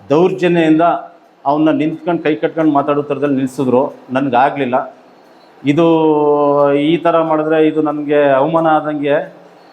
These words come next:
ಒಬ್ಬ ಅಧಿಕಾರಿ "ಕೂತ್ಕೊಳ್ಳಿ, ಮಾತಾಡಿ" ಅಂತ ಅಂದೋದಕ್ಕೆ ಇವ್ರು ಸಡನ್ ಆಗಿ ಎದ್ದೇಳಿದ್ರು. "ಏ, ಹೌದೇನ್ರಿ? ನಿಮ್ಗೆ ಅಷ್ಟು ಪವರ್ ಇದ್ದದೇನ್ರಿ? ಮಾಡಿ ನೋಡೋಣ. ನಿಮ್ಗೆ ಪವರ್ ಇದ್ರೆ ಮಾಡಿ ನೋಡೋಣ" ಅಂತ ಅಂದ್ಬಿಟ್ಟು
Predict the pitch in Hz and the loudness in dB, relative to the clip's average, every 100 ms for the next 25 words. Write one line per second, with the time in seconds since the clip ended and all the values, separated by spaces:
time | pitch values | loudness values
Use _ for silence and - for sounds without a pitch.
0 | - 127 139 139 165 160 165 160 156 175 | -6 0 0 0 -2 -2 -4 -10 -4 -2
1 | 170 160 151 151 151 151 143 147 147 147 | 0 0 -2 -2 0 -2 0 -2 -2 -6
2 | 147 156 143 160 - 135 156 151 135 123 | -4 -2 0 0 -2 -2 -2 -2 -4 -4
3 | 135 120 120 - - - - - - - | -4 -4 -10 -12 -20 -20 -20 -20 -20 -4
4 | 160 175 151 175 175 156 151 190 - - | 0 2 2 0 0 0 0 -2 -6 -14
5 | - _ _ - 147 156 165 - - 165 | -20 _ _ -6 0 2 0 -4 -4 0
6 | 185 165 156 143 139 170 143 - - _ | 2 0 -2 -2 -2 -4 -6 -14 -20 _
7 | _ _ 113 151 202 190 165 156 135 - | _ _ -2 0 2 0 0 -2 -4 -8
8 | - _ _ _ _ _ _ _ _ 151 | -18 _ _ _ _ _ _ _ _ 0
9 | 160 156 175 196 185 185 165 - 143 165 | 0 2 0 0 0 -2 -2 -4 -2 0
10 | 196 180 170 156 147 139 139 156 143 147 | 0 0 -2 -2 -2 -4 -2 0 0 0
11 | 147 165 190 170 160 156 170 | -2 -2 -4 -4 -2 -2 -2